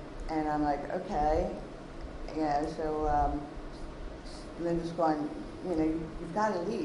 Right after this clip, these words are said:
You've gotta go back. You gotta, you, you know, you can't stay with us." And the little girl was going, "No, not yet, not yet."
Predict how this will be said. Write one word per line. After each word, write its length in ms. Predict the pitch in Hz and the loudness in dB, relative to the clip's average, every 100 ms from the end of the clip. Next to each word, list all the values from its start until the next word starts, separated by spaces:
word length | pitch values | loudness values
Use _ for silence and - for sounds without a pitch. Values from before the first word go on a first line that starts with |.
| - | -4
You've 140 | 151 | -4
gotta 160 | 165 170 | -4 -2
go 120 | 170 | 0
back. 280 | 175 190 - - - | 2 2 0 -4 -6
You 60 | 151 | -2
gotta, 180 | 147 147 | -2 -2
you, 480 | - 156 147 - 156 | -6 -6 -6 -2 -2
you 20 | |
know, 80 | 143 147 | 0 -2
you 120 | 147 - | -2 0
can't 220 | 165 165 | 0 0
stay 200 | - 196 | 0 2
with 200 | 190 214 | 2 4
us." 180 | 139 139 - - - - | 2 2 -4 -6 -8 -6
And 280 | 156 156 156 | -2 2 2
the 60 | 151 | 2
little 200 | 165 165 | 2 2
girl 180 | 160 160 | 2 2
was 100 | 165 | 2
going, 180 | 170 | 0
"No, 160 | 226 262 | 4 4
not 200 | 294 196 | 6 8
yet, 340 | 202 185 - - - | 10 10 8 -2 -2
not 180 | 202 135 | 0 2
yet." 260 | 135 - | 2 0